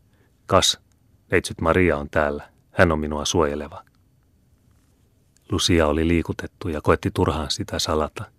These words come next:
Hän puri huultaan, eikä mitään vastannut. "Olet oikeassa", jatkoi munkki, viisaasti laskien sanojensa vaikutuksen. "Minä olen katolilainen niin kuin sinäkin, vainottu niin kuin sinäkin.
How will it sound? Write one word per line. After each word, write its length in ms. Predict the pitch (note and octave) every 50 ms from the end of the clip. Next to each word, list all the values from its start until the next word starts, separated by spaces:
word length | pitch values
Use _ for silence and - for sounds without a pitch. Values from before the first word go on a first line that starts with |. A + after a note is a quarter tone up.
| _ _ _ _ _ _ _ _ _ _ _ - - - - _ _
Hän 160 | - G2+ F2 -
puri 200 | F#2+ F2 F2 D#2
huultaan, 500 | - G2 F2 D#2+ - - - E2 D2+ D2+ - - - -
eikä 200 | G#2 - - D#2
mitään 320 | F2+ F2+ - E2+ D2 C#2+
vastannut. 680 | E2+ E2 - - - - F2 E2+ F#2+ - _ - - - _ _ _ _ _ _ _ _ _ _ _ _ _ _ _ - - - - _ _ _ _ _ -
"Olet 260 | C3+ A#2 G#2+ G2 -
oikeassa", 500 | G2 F#2+ - - F2 D#2 - - - E2 D2
jatkoi 320 | E2 D#2 - - - E2
munkki, 460 | D#2+ E2+ E2 D2+ - _ - A2 F2+ -
viisaasti 440 | - F2+ D#2+ - E2+ D#2+ - - F2
laskien 380 | D#2+ D#2 - - - G2+ F2+ D#2
sanojensa 480 | - F2+ E2+ D#2+ D2+ D2+ - - E2
vaikutuksen. 600 | E2 E2 D#2+ - - - - - - - - G#2+ - - _ _ _ - - - - _ _ _ -
"Minä 200 | A2+ F#2 F2+ F2+
olen 180 | F#2 F#2 F#2
katolilainen 640 | - G#2+ F#2 - F#2+ F2 E2 E2 E2 D#2+ E2 E2+ F2
niin 120 | F2 E2+
kuin 140 | - - E2+
sinäkin, 540 | - - F#2+ F2+ F2 D#2 - - G#2+ F#2+ - - - - - _ - _ _ -
vainottu 380 | - F#2 F2 E2+ D#2 - - F#2
niin 160 | E2 D#2+ D#2+
kuin 140 | - F#2 D#2+
sinäkin. 520 | - - F#2+ F2 D#2+ D2 - - G2+ F2+